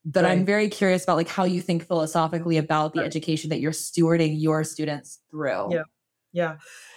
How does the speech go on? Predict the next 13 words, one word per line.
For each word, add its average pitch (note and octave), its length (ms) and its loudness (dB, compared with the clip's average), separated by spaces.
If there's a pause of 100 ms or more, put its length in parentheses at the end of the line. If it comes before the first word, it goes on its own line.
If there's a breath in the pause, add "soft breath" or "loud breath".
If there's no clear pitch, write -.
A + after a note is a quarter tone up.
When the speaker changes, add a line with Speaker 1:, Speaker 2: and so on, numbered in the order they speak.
Speaker 2:
Yeah. A#3+ 160 6
So C#4 260 2
basically, D#4 540 2
our A3 420 0
st-, - 280 -10
the A#3+ 100 0
students F4+ 380 2
are, G3+ 320 2 (240)
um, F#3+ 480 0
the G#3+ 300 4
Sene-, A#3+ 320 2
the G#3+ 100 0
s-, G#3 240 -2